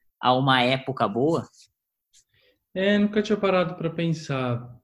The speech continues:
Speaker 2: É, talvez sim, talvez, é, tra-, te traga uma memória afetiva daquela época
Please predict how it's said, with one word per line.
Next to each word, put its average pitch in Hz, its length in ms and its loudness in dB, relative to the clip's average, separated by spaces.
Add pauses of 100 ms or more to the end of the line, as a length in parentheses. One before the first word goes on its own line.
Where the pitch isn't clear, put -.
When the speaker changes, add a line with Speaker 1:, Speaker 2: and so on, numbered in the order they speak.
(220)
Speaker 2:
É, 120 160 -6
talvez 135 640 -2
sim, 180 260 0
talvez, 131 400 0
é, 135 240 0 (180)
tra-, 143 220 -4
te - 220 -14
traga 143 340 0
uma 151 340 4
memória 147 800 4 (400)
afetiva 139 840 0
daquela 139 420 -2
época 139 680 0